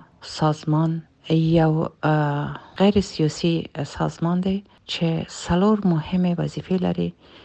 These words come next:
یو مهمه وظیفه یې دا دی چې جنګ ځپلو او بیوزلو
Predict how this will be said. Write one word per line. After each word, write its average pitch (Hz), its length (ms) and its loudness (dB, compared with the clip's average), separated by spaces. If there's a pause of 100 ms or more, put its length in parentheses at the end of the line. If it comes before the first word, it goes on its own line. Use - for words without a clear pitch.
(240)
یو 214 360 4 (220)
مهمه 165 500 2
وظیفه 151 400 -2
یې 175 240 0 (140)
دا 180 180 4
دی 175 180 -2
چې - 280 -8 (380)
جنګ 151 300 2
ځپلو 180 680 2 (180)
او 151 220 0
بیوزلو 165 760 2